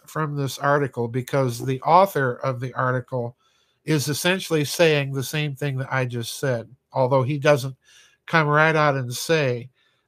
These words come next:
that this is a move to get rid of cash altogether. Continuing with the article, quote, "As we saw,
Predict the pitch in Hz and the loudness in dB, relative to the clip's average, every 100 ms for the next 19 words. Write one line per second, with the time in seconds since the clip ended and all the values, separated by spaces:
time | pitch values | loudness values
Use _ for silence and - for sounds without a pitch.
0 | - 139 160 156 151 131 131 143 139 131 | -4 -4 -2 -2 -2 -2 -2 0 -2 -2
1 | 127 131 139 127 117 - 131 127 - 123 | -6 -4 -4 -4 -6 -4 -2 -2 -4 -6
2 | 113 117 120 131 117 95 _ _ _ _ | -6 -8 -4 -2 -4 -10 _ _ _ _
3 | _ _ _ _ _ _ _ _ _ _ | _ _ _ _ _ _ _ _ _ _
4 | _ _ _ _ _ _ _ - 139 185 | _ _ _ _ _ _ _ -10 -6 -2
5 | 190 175 156 139 143 147 - 151 151 135 | -2 0 -2 -2 -2 -2 0 2 2 0
6 | 131 123 165 151 147 151 208 185 180 175 | -2 0 4 4 4 4 4 2 0 -2
7 | - - 160 120 92 | 0 2 2 2 -2